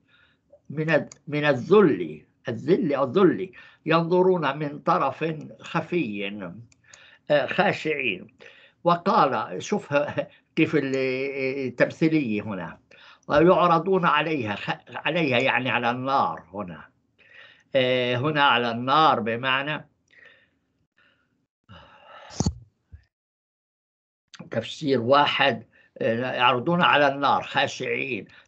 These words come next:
ينظرون من طرف خفي.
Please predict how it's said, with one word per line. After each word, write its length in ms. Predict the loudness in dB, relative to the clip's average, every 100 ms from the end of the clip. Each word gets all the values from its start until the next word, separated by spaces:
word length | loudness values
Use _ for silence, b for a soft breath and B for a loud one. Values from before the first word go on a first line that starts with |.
| -2
ينظرون 920 | -2 0 0 0 2 2 6 6 4
من 180 | 0 -2
طرف 460 | -2 0 0 -2
خفي. 880 | -4 -4 -6 -8 -4 -4 -4 -8 -10